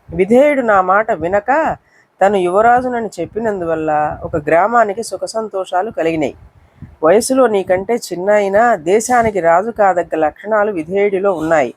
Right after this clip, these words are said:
ఇప్పుడు తండ్రి మాటను గౌరవించినట్లే మున్ముందు రాజు మాటను గౌరవించు.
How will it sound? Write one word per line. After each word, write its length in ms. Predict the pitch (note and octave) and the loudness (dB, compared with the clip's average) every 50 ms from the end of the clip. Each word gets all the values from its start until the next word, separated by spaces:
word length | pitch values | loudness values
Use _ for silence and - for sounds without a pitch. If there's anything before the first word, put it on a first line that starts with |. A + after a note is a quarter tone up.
| _ _ _ _ - - - - - - | _ _ _ _ -20 -20 -20 -14 -8 -4
ఇప్పుడు 360 | G#3 G#3 G3 - G#3 G#3 G3+ G#3 | -4 -4 -2 0 2 2 4 4
తండ్రి 380 | G#3+ G#3+ F#3 E3+ F3 G3 A#3 C4 | 2 2 2 2 2 0 -2 0
మాటను 400 | C4 B3 A3+ G#3 G3+ F#3+ G3 F#3+ F3+ E3+ | 0 2 0 0 0 -2 -4 -4 0 2
గౌరవించినట్లే 920 | E3+ F3+ F#3+ G3+ G#3+ A3 A3+ G#3+ G3+ - F#3+ F3+ E3+ D#3 - D#3+ E3 E3 E3 E3 E3 - _ _ _ _ _ _ - | 2 4 4 4 2 0 -2 -4 -6 -8 -6 -6 -6 -4 -4 -4 -2 -2 -2 -2 -4 -6 _ _ _ _ _ _ -2
మున్ముందు 500 | E3+ F#3 G#3 A#3 B3+ C4+ C#4 C4 A#3+ B3 | 0 0 2 4 4 4 4 2 2 2
రాజు 320 | G#3+ G3 F#3+ G#3+ A#3+ C4 | 4 4 4 4 2 0
మాటను 380 | B3 A3 G3+ G3 G3 G3 A3+ A3 | 0 0 0 0 0 -4 -6 -4
గౌరవించు. 640 | F#3 F#3 F#3 G3 G3+ G#3+ G3 F3+ E3 D#3 - - | -2 0 0 0 0 -2 -4 -6 -8 -10 -12 -14